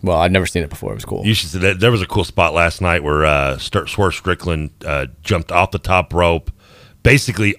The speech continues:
Speaker 2: uh, bounced himself from the top rope off of Keith Lee's chest into a moonsault into two people.
Speaker 1: Oh, my God.
Speaker 2: It was a pretty cool move, yeah.
Speaker 1: Sounds pretty cool.
Speaker 2: Keith Lee's a big dude, though, so, I mean, it's like, if you're like, "How did he jump off a guy's chest?" Keith Lee's makes me look like you.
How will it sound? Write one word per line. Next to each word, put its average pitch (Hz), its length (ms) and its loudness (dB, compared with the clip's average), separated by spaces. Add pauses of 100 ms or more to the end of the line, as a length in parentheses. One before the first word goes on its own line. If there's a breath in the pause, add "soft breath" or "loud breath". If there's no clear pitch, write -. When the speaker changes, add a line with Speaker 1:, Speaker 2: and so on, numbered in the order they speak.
Speaker 2:
uh, 95 140 2
bounced 107 440 2
himself 101 480 0
from 113 180 0
the 113 60 0
top 104 300 2
rope 95 200 0
off 98 220 2
of 87 120 -10
Keith - 260 -6
Lee's 98 240 0
chest 90 440 -2
into 85 180 -2
a 80 40 0
moonsault 82 400 -2
into 71 120 -8
two 71 140 -10
people. 65 380 -10 (440)
Speaker 1:
Oh, - 80 -4
my 64 140 -6
God. - 280 -8 (440)
Speaker 2:
It 107 80 2
was - 280 -2
a - 60 -14
pretty - 220 -2
cool 101 180 0
move, 67 320 -6
yeah. 67 140 -4
Speaker 1:
Sounds 80 200 -2
pretty - 200 -12
cool. - 80 -6
Speaker 2:
Keith 131 180 4
Lee's 110 180 2
a 85 60 -4
big 73 640 -4
dude, 69 320 -8
though, 62 240 -12
so, 60 240 -14
I - 40 -14
mean, 69 280 -12
it's 90 260 -8
like, 78 140 -4
if 78 140 -10
you're 92 100 -2
like, 90 140 0
"How 117 100 2
did 160 100 0
he 123 80 0
jump 113 240 -4
off 113 140 2
a 85 60 -6
guy's 110 280 0
chest?" 107 380 -2 (240)
Keith 95 240 -6
Lee's 78 400 -6 (340 soft breath)
makes 82 200 -4
me 82 160 -2
look 73 120 -4
like 69 200 -6
you. 65 280 -8